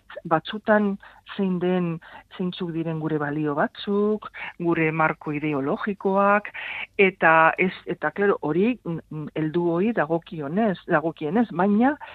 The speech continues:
eh, hori ikusten da ere nola jasten ditugun gure umeak. Batzutan ume bat ikusten duzu, eta ia, ia, eh, apur bat exageratuko dut, baina ia, ia jakin dezakezun zein den gurasoen marko ideologikoa,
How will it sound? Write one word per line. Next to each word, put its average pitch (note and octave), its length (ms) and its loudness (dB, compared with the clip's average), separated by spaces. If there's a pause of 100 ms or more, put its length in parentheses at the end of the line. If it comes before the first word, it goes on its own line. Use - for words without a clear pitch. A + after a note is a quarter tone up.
(220)
eh, E3 360 0
hori G3 180 0
ikusten G#3+ 460 -6
da A3+ 120 0
ere A#3 140 -2
nola F#3+ 260 0
jasten A3 440 -4
ditugun G3 440 0
gure A3+ 220 0
umeak. E3 420 0
Batzutan G#3 540 0
ume F#3 240 -2
bat A#3 220 -4
ikusten F#3 440 -4
duzu, C4+ 380 -4 (480)
eta D#3 380 -2
ia, A3 260 2
ia, D3+ 380 0 (220)
eh, D3 320 -2 (160)
apur - 180 -2
bat G#3 120 0
exageratuko D#3 640 -4
dut, C#4+ 100 -2
baina C#3 260 -4
ia, G3+ 160 2
ia A3 160 2
jakin F#3+ 400 -4
dezakezun G#3+ 800 0 (520)
zein G3+ 220 2
den A#3+ 260 6
gurasoen F3+ 640 2
marko G#3 300 4
ideologikoa, D#3 880 4